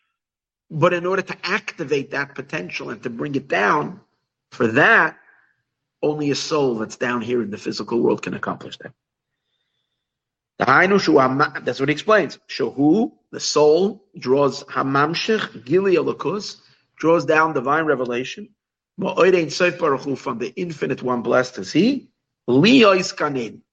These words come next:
in order to be Gan Eden. So I wanna share with you,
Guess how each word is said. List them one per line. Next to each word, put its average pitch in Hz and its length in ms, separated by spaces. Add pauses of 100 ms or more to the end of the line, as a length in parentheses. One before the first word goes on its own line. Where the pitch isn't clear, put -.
(680)
in 123 120
order 202 220
to 147 180
be 151 140
Gan 139 220
Eden. 90 180 (1800)
So - 120
I 139 140
wanna 185 260
share 180 220
with 131 200
you, 117 280